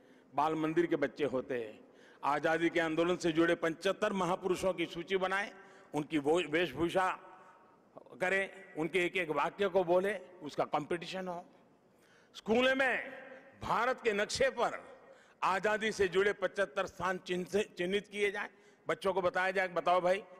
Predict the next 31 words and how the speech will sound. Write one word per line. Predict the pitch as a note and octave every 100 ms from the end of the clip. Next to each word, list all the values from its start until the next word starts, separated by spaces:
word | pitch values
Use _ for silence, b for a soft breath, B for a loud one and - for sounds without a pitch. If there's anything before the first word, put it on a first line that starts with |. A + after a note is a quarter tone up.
| -
बारडोली | D#3 E3+ F3+ F3+
कहाँ | F#3 D3+ E3+
आया, | E3 E3+ F3+ - -
चंपारण | D#3+ E3 E3 F3
कहाँ | F3 D3+ E3
आया?" | D#3+ E3+ - _ _ b b b b -
लॉ | A#2+ C#3+
कॉलेज | C#3+ D3+ C#3+ D3+ -
के | D3
छात्र | - D3+ D3+ D#3
छात्राएं | C#3 D3+ D#3+ E3 C#3 - - _ _ _ _ _ _ _ _ _ B B B
ऐसी | F3 F3+ G#3
पचहत्तर | - - F#3+ F#3 G3+ G3 C4
घटनाएं | G3+ G3+ G3+ G3+
खोजे। | D#3 E3+ F3
और | E3+
मैं | F3+ F#3+
हर | E3 G#3
कॉलेज | F#3+ G3 G#3+
से | G#3
आग्रह | F3+ E3 D#3+
करूंगा, | C3+ A2+ G2+ - - _ _ _ _ b b b
हर | F3+ G#3+
लॉ | A3 B3
स्कूल | A#3 B3+ B3
से | A#3+
आग्रह | F#3 D#3
करूंगा, | A#2 G2+ F#2+ - _ _ b b b b _
पचहत्तर | C4 C#4 D4 C#4+ C#4+
घटनाएं | B3 A#3+ C4+ C4+
खोजे | A3+ B3+ C4 G3+ A#2+